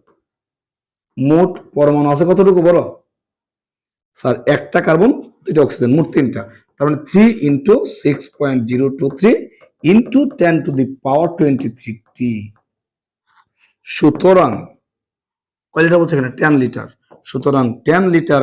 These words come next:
কার্বন ডাইঅক্সাইড এ মোট পরমাণু আছে three into six point zero two three into ten to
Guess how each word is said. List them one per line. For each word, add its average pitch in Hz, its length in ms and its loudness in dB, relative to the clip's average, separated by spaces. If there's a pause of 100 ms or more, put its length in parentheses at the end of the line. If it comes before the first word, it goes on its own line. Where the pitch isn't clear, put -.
(120)
কার্বন 131 360 -2
ডাইঅক্সাইড 117 540 -6 (380)
এ - 20 -4 (2000)
মোট 170 360 2 (240)
পরমাণু 175 340 0 (100)
আছে - 220 0 (1500)
three 190 280 4 (220)
into 156 300 0 (260)
six 185 140 2 (220)
point 156 280 2 (140)
zero 151 180 2 (160)
two 147 120 -2 (120)
three 165 240 4 (560)
into 208 280 2 (180)
ten 156 140 2 (120)
to - 60 -6